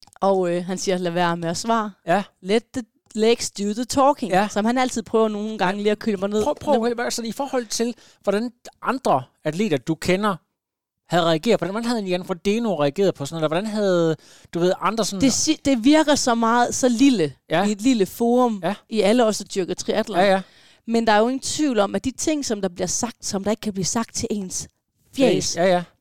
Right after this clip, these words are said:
Speaker 1: det kan jeg ikke acceptere.
Speaker 2: Nej.
Speaker 1: Jeg har det virkelig, virkelig svært med, at, at folk sidder i... Øh
Speaker 2: Skrev du til personen?
Speaker 1: Ikke før efter racet.
Speaker 2: Nej.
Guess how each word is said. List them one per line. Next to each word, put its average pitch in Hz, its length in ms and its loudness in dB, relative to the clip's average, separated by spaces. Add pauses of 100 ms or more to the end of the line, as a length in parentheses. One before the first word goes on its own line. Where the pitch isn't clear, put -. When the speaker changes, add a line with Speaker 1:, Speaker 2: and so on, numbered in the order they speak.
(200)
Speaker 1:
det 277 120 2
kan 254 120 2
jeg 208 160 4
ikke 202 120 0
acceptere. 175 520 -6
Speaker 2:
Nej. 180 220 0 (300)
Speaker 1:
Jeg 226 100 0
har 254 120 4
det 208 220 0
virkelig, 254 320 2
virkelig 226 260 0
svært 214 340 2
med, 208 200 -2
at, - 200 -2 (420)
at 208 120 -2
folk 240 300 2
sidder 196 460 2
i... 170 320 -2 (180)
Øh 170 100 -8
Speaker 2:
Skrev 240 240 2
du 185 60 -2
til 165 120 -4
personen? 160 380 -6 (580)
Speaker 1:
Ikke 349 280 4
før 285 240 4
efter 220 280 2
racet. 190 480 0
Speaker 2:
Nej. 175 220 0